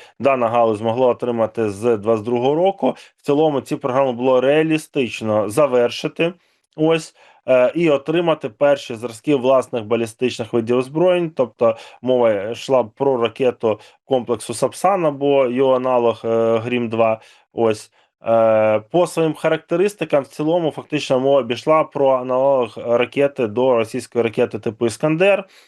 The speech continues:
Ось, адже ми розуміємо, що і російський «Іскандер», він побудований так само на базі ще радянських напрацювань, е, участь в яких, звісно, обов'язково брали і українські, е, інженери, науковці, в тому числі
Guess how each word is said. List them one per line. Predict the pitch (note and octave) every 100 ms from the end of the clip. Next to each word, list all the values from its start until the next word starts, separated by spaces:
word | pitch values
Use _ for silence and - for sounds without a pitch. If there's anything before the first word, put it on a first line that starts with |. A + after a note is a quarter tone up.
| _ -
Ось, | D3+ D3 - - -
адже | B2 B2+ A2+ B2+ B2 - E3
ми | C3+
розуміємо, | C#3 B2 C3+ C#3 C3 G#2+
що | - B2 A2+
і | A#2
російський | A#2 C3 - C3
«Іскандер», | A#2 D#3 E3 E3
він | C#3+
побудований | C3+ A#2+ C3 C3 A#2
так | A#2
само | C#3 B2+ A#2+
на |
базі | A#2 B2+ A2+ A2
ще | - B2+
радянських | B2+ B2 A2+ - A2 C3+
напрацювань, | B2 D3 E3+ F3+ F#3 F3 - - - B2
е, | A#2+ A#2+ A#2 A#2 A#2
участь | G#2+ D#3 E3 C#3 B2
в | C3
яких, | - F3
звісно, | F#3 D3 D3+ B2+ A#2 - -
обов'язково | A#2 B2 B2 - D#3 C3
брали | A#2 C#3 C#3 B2
і |
українські, | B2 C#3 C#3+ B2+ G#2+ - A2 G#2+ - - -
е, | A2+ A2
інженери, | C#3 C3+ D3 D3 C#3 B2 A#2+ A2 A2
науковці, | B2 C#3 C#3 G3 F#3+ D#3+ D#3
в | C3+
тому | C#3 B2+ A#2+
числі | A2 A2+ - B2 A#2+